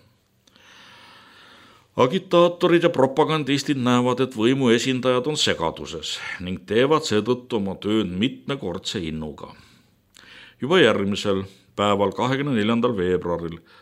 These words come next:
on streikimas sada üheksakümmend seitse tuhat töölist. Tänavatel ilmuvad punalipud. On murrangu moment.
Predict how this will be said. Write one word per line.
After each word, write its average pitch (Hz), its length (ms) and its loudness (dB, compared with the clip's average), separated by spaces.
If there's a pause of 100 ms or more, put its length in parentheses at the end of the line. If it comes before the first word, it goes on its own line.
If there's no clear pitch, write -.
(120)
on 82 160 -8
streikimas 113 760 -4 (340)
sada 78 320 -8
üheksakümmend 92 800 -6
seitse 120 460 -4 (100)
tuhat 92 380 -10 (100)
töölist. 78 640 -12 (760)
Tänavatel 151 640 0
ilmuvad 123 400 0
punalipud. 76 680 -6 (680)
On 87 160 -6
murrangu 90 560 -2
moment. 95 600 -2